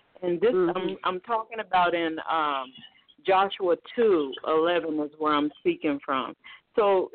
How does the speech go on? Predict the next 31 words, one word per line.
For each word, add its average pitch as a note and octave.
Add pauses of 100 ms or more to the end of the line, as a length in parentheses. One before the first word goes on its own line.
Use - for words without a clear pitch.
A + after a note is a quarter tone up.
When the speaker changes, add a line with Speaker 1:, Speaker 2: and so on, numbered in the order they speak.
Speaker 1:
in G3
her C#4
mind, G#3
she's C#4+
already, G#3 (320)
uh, D#3+ (640)
had G#3
research A3+
and F3
already G#3
had G3
the D3+
knowledge F#3 (100)
base D#3+ (120)
of D3+
who F#3+
this F3+ (100)
God E3
was. F#3
But F3+
not A#3
only B3
did F#3 (380)
she A#3
take A3+
it F#3 (160)
as E3+
knowledge, F#3+ (560)
she C4
allowed G#3
it F#3